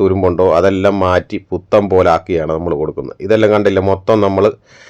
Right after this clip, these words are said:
ഇവിടെ ഇട്ട് മൊത്തം ബാക്കി പെയിന്റ് അടിച്ച് കഴിഞ്ഞിട്ട് വീൽ ബെയറിങ്ങും മറ്റുള്ള കാര്യങ്ങളും എല്ലാം മാറ്റി സെറ്റ് ചെയ്യുന്നത്. എല്ലാം പുത്തം പോലെ നമ്മുടെ കയ്യിൽ നിന്ന് വണ്ടി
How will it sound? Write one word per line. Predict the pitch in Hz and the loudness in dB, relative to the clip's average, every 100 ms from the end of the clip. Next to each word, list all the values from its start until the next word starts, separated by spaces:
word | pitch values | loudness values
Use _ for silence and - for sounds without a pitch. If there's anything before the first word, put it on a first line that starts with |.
| - - | -20 -8
ഇവിടെ | 120 117 110 | 2 4 4
ഇട്ട് | 120 113 | 4 2
മൊത്തം | 104 - 120 117 - 101 | 2 2 0 0 -4 0
ബാക്കി | 107 107 | 2 4
പെയിന്റ് | 104 110 120 | 4 4 4
അടിച്ച് | 104 110 | 2 4
കഴിഞ്ഞിട്ട് | 104 98 95 98 | 4 4 2 2
വീൽ | 101 104 | 2 4
ബെയറിങ്ങും | 104 104 104 104 90 | 6 6 6 4 2
മറ്റുള്ള | 85 98 92 | 0 2 4
കാര്യങ്ങളും | 90 95 95 90 | 4 4 2 2
എല്ലാം | 87 95 95 | 2 0 2
മാറ്റി | 85 85 104 - - - | 0 0 -4 -10 -16 -8
സെറ്റ് | 104 92 110 | -4 -2 2
ചെയ്യുന്നത്. | 98 82 85 | 2 2 0
എല്ലാം | 101 107 104 | 0 0 2
പുത്തം | 98 95 - 113 95 | 0 -4 0 0 2
പോലെ | 92 85 | 2 2
നമ്മുടെ | 87 85 | 2 2
കയ്യിൽ | 85 85 | 2 2
നിന്ന് | 90 85 | 0 -2
വണ്ടി | 85 | -2